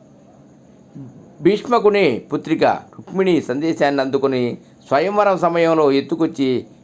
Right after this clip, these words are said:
వివాహం చేసుకున్నాడు. రెండు సత్యభామ సత్రాజిత్తు కూతురు. శమంతకమణిని తెచ్చి నిర్దోషిత్వం రుజువు చేసుకున్న పిమ్మట సత్రాజిత్తు కూతురునిచ్చాడు.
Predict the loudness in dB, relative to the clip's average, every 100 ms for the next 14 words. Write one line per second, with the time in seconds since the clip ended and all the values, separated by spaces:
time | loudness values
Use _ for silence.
0 | -8 -2 2 2 0 -2 -2 -2 -2 -4
1 | 0 0 0 -4 -8 -20 -20 -8 -4 0
2 | 2 0 -2 -2 0 2 2 2 -2 -4
3 | -4 -6 0 0 2 0 -4 -2 -2 2
4 | 2 0 -6 -20 -20 -20 -4 -2 0 -2
5 | -2 0 0 0 0 0 2 2 2 2
6 | -4 -20 -20 -20 -18 -2 0 2 4 2
7 | 0 -6 0 2 0 -4 -10 -6 -4 0
8 | 0 0 -2 -2 -2 -2 -2 0 0 0
9 | -4 -14 -20 -4 -4 0 2 0 0 -2
10 | 2 2 0 -10 -16 -6 -2 -2 -2 -6
11 | -2 0 2 0 -4